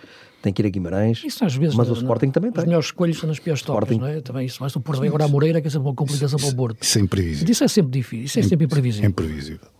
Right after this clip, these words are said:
Speaker 2: Não é? O
Speaker 3: acho.
Speaker 2: Sporting já perdeu pontos, enfim, agora, agora nos Açores. Portanto, isso vamos ver.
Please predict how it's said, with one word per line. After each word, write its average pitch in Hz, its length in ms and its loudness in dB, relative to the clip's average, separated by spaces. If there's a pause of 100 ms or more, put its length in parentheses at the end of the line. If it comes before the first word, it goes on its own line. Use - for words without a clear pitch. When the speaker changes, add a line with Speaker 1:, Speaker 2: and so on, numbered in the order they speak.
Speaker 2:
Não - 60 -4
é? - 20 0
O 131 60 2
Speaker 3:
acho. 123 100 2
Speaker 2:
Sporting 143 340 0
já 151 140 4
perdeu 160 200 2
pontos, 170 360 2 (240)
enfim, - 260 -10
agora, 120 200 0
agora 127 340 0
nos 113 240 -2
Açores. 120 360 -2 (580)
Portanto, 143 240 -4
isso 214 140 2
vamos 156 160 6
ver. 117 180 -2